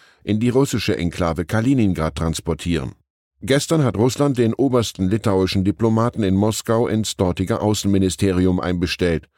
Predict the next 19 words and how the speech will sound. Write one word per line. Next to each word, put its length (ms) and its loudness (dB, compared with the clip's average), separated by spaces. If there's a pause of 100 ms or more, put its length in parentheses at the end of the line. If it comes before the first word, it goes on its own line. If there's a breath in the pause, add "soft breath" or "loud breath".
(540 soft breath)
Russland 460 0
fordert 340 0
ein 200 2
sofortiges 680 0
Ende 320 0
der 160 2
Transitbeschränkungen. 1120 0 (420 soft breath)
Anderenfalls 680 0
müsse 240 2
Litauen 520 2
mit 180 -2
Maßnahmen 580 2
rechnen, 420 2
um 200 0
Russlands 500 0
nationale 540 0
Interessen 580 -2
zu 100 -4
verteidigen. 640 -2